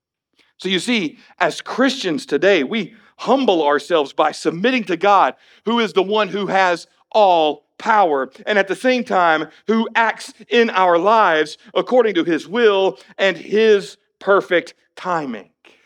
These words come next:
You see, as Christians, when things go well, we should be able to say, "Praise God, from whom all blessings flow."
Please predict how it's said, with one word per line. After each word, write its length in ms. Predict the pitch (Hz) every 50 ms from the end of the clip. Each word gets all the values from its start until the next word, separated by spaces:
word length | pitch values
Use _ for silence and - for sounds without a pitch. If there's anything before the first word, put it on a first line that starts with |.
| _ _ _ _ _ _ _ _ _ _ _ _ _ _ _ _ _ _ _ _ _ _ _ _ _ _ _ _ _ _ _ _ _ _ _ _ -
You 60 | 127
see, 120 | - 185
as 80 | 165 -
Christians, 800 | - 185 185 170 - 165 139 117 110 - - - - - - _ _ _ _ _ _ _ _ _ _ _ _ _ _ _ -
when 120 | 135 131
things 260 | 135 160 156 156 139
go 180 | - 170 156 143
well, 280 | 139 151 151 139 123 120
we 100 | 123 123
should 140 | - 139
be 60 | 131 131
able 100 | 120 117
to 60 | 110
say, 160 | - 110 110
"Praise 300 | 110 - 156 160 151 -
God, 360 | - 165 131 113 98 92 -
from 220 | - - - 110 104
whom 340 | 143 147 120 107 101 95 _ _ _ _ _ _ _ _ -
all 180 | - 143 120
blessings 400 | 107 120 123 107 - 107 101 -
flow." 440 | - - 165 151 123 113 107 - -